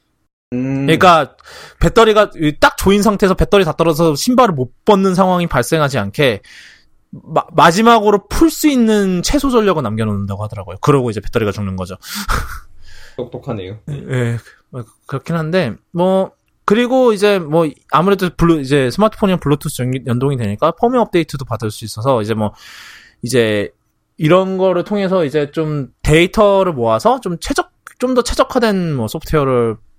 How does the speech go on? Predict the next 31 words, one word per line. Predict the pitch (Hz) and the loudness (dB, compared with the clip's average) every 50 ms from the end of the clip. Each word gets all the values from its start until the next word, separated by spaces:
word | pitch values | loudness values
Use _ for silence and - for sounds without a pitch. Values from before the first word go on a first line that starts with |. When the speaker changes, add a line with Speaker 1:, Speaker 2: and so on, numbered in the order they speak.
| _ _ _ _ _ _ _ _ _ | _ _ _ _ _ _ _ _ _
Speaker 2:
배포를 | - 123 - 143 143 139 | -6 -4 0 2 2 2
한다든지 | 165 175 175 156 139 127 120 117 117 | 4 2 2 0 0 -2 -4 -4 -2
뭐, | 123 113 | -2 0
이런 | 113 120 127 | 0 0 0
식으로, | 131 - 143 135 135 131 - _ | 0 -2 -2 -2 -2 -4 -4 _
이런 | 139 135 160 170 170 | -2 -2 0 0 -2
식으로 | 160 - 165 151 147 151 151 147 143 139 - _ _ _ | -2 -2 -2 0 0 0 0 0 -2 -4 -6 _ _ _
하는 | - 143 185 202 202 | -8 -4 -2 -2 -2
것도 | 190 180 - 165 | -2 -4 -6 -6
가능한가 | - - - 98 110 113 135 165 170 175 147 | -8 -8 -8 -6 -6 -6 -6 -4 -4 -4 -4
봐요. | 123 98 127 139 | -4 -6 -8 -8
그래서, | 117 117 113 110 123 120 117 - _ _ _ _ _ _ _ _ _ _ _ _ _ _ _ _ | -6 -8 -6 -6 -6 -8 -10 -10 _ _ _ _ _ _ _ _ _ _ _ _ _ _ _ _
어, | - 107 104 - _ - - - _ - - - - - - - - - - - - - - - _ _ | -18 -18 -18 -16 _ -14 -14 -14 _ -20 -18 -14 -12 -12 -12 -10 -12 -12 -12 -12 -14 -16 -18 -20 _ _
그래요. | - - - 110 101 95 92 98 - | -14 -10 -8 -8 -6 -8 -8 -10 -10
그래서 | - 127 127 131 139 139 139 | -8 -6 -4 -4 -4 -4 -4
뭐, | 131 127 131 127 - _ _ _ _ _ _ _ _ _ _ | -4 -6 -6 -8 -8 _ _ _ _ _ _ _ _ _ _
기대가 | - - 175 202 269 269 254 254 262 262 277 | -8 -4 2 4 4 4 4 4 2 0 0
많이 | 240 190 190 180 | 0 0 0 0
돼요. | 170 151 135 120 | 0 0 0 -2
그러니까 | 131 127 - 175 185 240 226 - - _ _ _ _ _ _ _ _ _ _ _ | -4 -4 -4 0 2 2 2 2 -2 _ _ _ _ _ _ _ _ _ _ _
그래도 | - 208 214 208 226 | -2 0 0 0 0
나름 | 196 175 165 175 175 160 | 0 2 2 2 0 0
이제 | 143 131 143 139 131 131 - | -4 -2 -2 -2 -2 -2 -4
그, | - 131 120 - - - - 175 | -6 -8 -8 -6 -8 -8 -8 -2
저는 | - 175 208 262 | 2 2 2 4
이제 | 269 247 | 2 0
백투더퓨처를 | - - - - - 247 196 - 196 - 185 165 143 | -2 -2 -2 -2 -2 -2 -2 -2 0 0 0 0 0
되게 | 123 120 123 | -2 -4 -4
재밌게 | - 135 147 147 - 151 | -4 -4 -6 -2 -2 -4
봤었기 | 127 113 - 107 - - | -4 -4 -8 -14 -18 -16
때문에, | _ 104 98 104 123 131 107 95 | _ -14 -12 -10 -8 -8 -8 -8